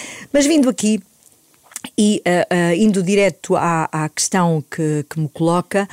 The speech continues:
eh, de facto, as alterações climáticas, eh, eh, são um, um novo, eh, paradigma, eh,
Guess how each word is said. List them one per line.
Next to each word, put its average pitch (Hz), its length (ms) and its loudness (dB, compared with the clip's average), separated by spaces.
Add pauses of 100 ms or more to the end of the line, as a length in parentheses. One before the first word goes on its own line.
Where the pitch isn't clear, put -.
(300)
eh, - 120 -4
de - 120 -6
facto, - 520 -2
as 190 200 2
alterações 190 520 -2
climáticas, 185 1120 -2
eh, 180 540 -2
eh, - 20 -10
são 185 480 -2 (400)
um, 202 540 0 (100)
um 220 100 4
novo, 214 640 2 (240)
eh, 170 200 0
paradigma, 190 760 0 (300)
eh, 214 200 2